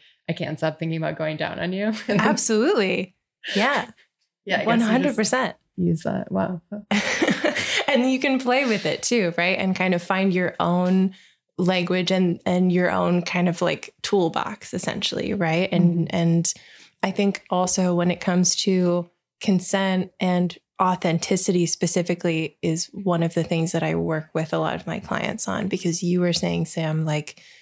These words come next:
Speaker 2: consent is sexy. That's what you said, which is what triggered this thought for me. Authenticity is also sexy because you want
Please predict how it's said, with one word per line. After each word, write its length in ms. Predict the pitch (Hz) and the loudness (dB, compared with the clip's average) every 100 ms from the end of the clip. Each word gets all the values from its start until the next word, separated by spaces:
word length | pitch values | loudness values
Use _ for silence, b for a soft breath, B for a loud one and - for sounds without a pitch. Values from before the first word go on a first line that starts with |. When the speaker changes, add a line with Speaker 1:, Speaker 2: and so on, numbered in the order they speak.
| b b _ _ - | b b _ _ -4
Speaker 2:
consent 380 | 196 175 190 180 | -2 0 0 0
is 120 | 175 | -2
sexy. 580 | - 147 - - - 202 - | -2 -2 -4 -8 -10 -12 -6
That's 200 | 170 175 | -4 -2
what 100 | 165 | 0
you 100 | 165 | 0
said, 240 | 165 170 | 0 -2
which 140 | 180 180 | -4 -4
is 100 | 175 | -4
what 140 | - | -2
triggered 340 | - 180 175 | -2 -2 -2
this 220 | 180 170 - | -2 -2 -2
thought 340 | 160 156 - | 0 -2 -4
for 160 | - 175 | -4 0
me. 400 | 180 175 165 b b b b _ _ - | 0 0 -4 b b b b _ _ -2
Authenticity 640 | 196 190 190 202 208 190 | 0 2 0 2 0 2
is 120 | 175 - | 0 2
also 240 | 208 214 185 | 0 2 0
sexy 340 | 170 165 170 | 0 -2 -2
because 320 | 175 175 175 | -2 0 0
you 200 | 185 208 | 2 4
want 380 | 208 190 185 220 | 2 2 2 0